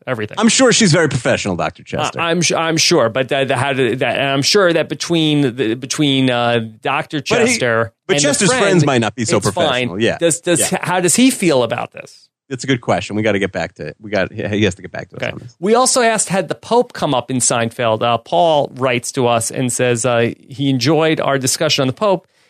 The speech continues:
Speaker 1: And he says, uh, in the Yada Yada episode, Tim Whatley tells Jerry a joke about the Pope and Raquel Welch. Jerry
Speaker 2: That's right.
Speaker 1: then goes to the priest and tells him that, uh, that he's surprised that the priest isn't more offended.
Speaker 2: Right, I forgot about that one. I was thinking more like,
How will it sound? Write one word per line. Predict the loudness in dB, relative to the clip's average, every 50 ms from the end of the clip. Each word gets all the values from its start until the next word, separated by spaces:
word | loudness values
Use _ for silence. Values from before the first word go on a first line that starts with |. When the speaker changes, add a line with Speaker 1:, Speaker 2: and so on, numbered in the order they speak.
| _ _ -4
Speaker 1:
And | -2 0
he | 0 2
says, | 2 2 0 0 0
uh, | 0 -2 -2 0
in | 0 0 2
the | 2
Yada | 2 2 2 0 2 2 2
Yada | 2 2 2 2 0 0
episode, | 0 -2 -2 -2 -2 0 2 2 2 2 -2 -6
Tim | -10 -6 -4 -2 0
Whatley | 2 2 2 0 0 0 0 -2 -2
tells | -2 -2 -2 -2 -2 -2 -4
Jerry | -6 -4 -2 0 2 2 2 2 0 0
a | -2
joke | 0 2 2 2 2
about | 0 0 0 -2 -2
the | -6
Pope | -14 _ -4 0 0 0 0 -2 -2
and | -2 0 0
Raquel | 0 -2 -2 -4 -2 0 2 2
Welch. | 2 2 2 2 0 -2 -4 -8 -12 -14 _ _ _ _ _ _ _ -4
Jerry | 0 2 2 4 4 4
Speaker 2:
That's | 2 2
right. | 2
Speaker 1:
then | 2 2
goes | 2 4 2 2 2
to | 0 -2
the | -2
priest | -2 -2 -2 0 0 0 0 -2
and | -4
tells | -4 -2 0 0 0 2
him | 2 2
that, | 2 2 2 0 0
uh, | 0 2 2 2 0 -2 -2
that | -2 -2 0 0
he's | 0 0 0 0
surprised | 0 0 0 0 0 0 0 -2
that | -6
the | -8 -10
priest | -12 -6 -2 -2 0 0 -2 -4 -4
isn't | -2 -2 0 0
more | 2 2 2 0
offended. | 0 -2 0 2 2 2 2 0 -2 -6 _ _ _ _ _ _
Speaker 2:
Right, | 0 0 2 2
I | 2
forgot | 2 2 2 2 2
about | 2 2 2 0 0
that | 0 0 0
one. | 2 2
I | 2
was | 2 2
thinking | 4 4 6
more | 6 6 4
like, | 4 4 2 0 -2